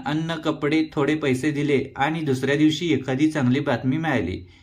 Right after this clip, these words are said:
एखादा अडथळा दूर झाला. उलट जर आपण त्यांना अपमानित केलं, रिकाम्या हाताने हिणवलं, तर लक्ष्मी रुसते, घरात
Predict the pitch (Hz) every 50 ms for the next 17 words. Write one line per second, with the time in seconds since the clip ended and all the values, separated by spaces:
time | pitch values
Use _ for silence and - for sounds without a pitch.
0 | - - - - - 123 131 131 131 147 143 147 165 165 160 139 127 127 127 151
1 | 151 156 160 151 139 143 151 151 156 147 123 104 87 - - 101 131 143 156 170
2 | 165 156 151 175 185 190 185 - - - - - - 135 135 135 135 165 165 160
3 | 170 160 160 160 165 160 143 131 147 143 151 156 160 165 165 - - 165 156 151
4 | 147 139 - - - 123 131 156 151 160 165 160 151 131 - 156 151 151 160 160
5 | 147 147 147 151 147 147 147 135 107 101 - - - - - _ - - 170 160
6 | 156 160 143 - - - 156 156 160 156 156 - - - - 139 123 123 117 123
7 | 127 143